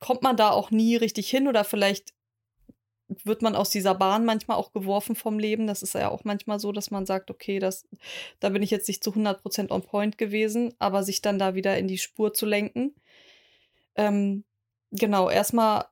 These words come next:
auf diese Spur zu kommen, wo du wirklich sagen kannst, ähm, „Ich bin jetzt diese Person und bin jetzt bereit, jemanden in mein Leben zu ziehen, weil ich bin jetzt komplett und es fehlt nur noch diese Kirsche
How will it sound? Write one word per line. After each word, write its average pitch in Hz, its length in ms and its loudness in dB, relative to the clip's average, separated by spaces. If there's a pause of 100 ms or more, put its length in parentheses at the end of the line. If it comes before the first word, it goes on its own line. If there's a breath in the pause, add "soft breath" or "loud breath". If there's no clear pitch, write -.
(400)
auf 233 240 4
diese 196 220 0
Spur 226 300 -2
zu - 120 -4
kommen, 214 460 2
wo 208 100 0
du 196 180 -2
wirklich 196 260 -8
sagen 196 340 0
kannst, 196 480 -2
ähm, 196 240 0
„Ich - 180 -14
bin 220 180 2
jetzt - 480 -2
diese 208 360 -2
Person 208 520 -2
und 196 160 -2
bin 214 140 0
jetzt 196 240 -2
bereit, 196 640 2 (200)
jemanden 208 400 0
in 202 80 0
mein 190 160 2
Leben 208 280 0
zu - 120 -6
ziehen, 214 360 -2
weil 190 140 2
ich 190 120 -4
bin 208 160 -2
jetzt 196 240 -2
komplett 190 640 -2 (280)
und 202 100 0
es 190 140 2
fehlt 202 260 -2
nur 202 80 -2
noch 190 160 -2
diese 190 260 -4
Kirsche 190 520 -2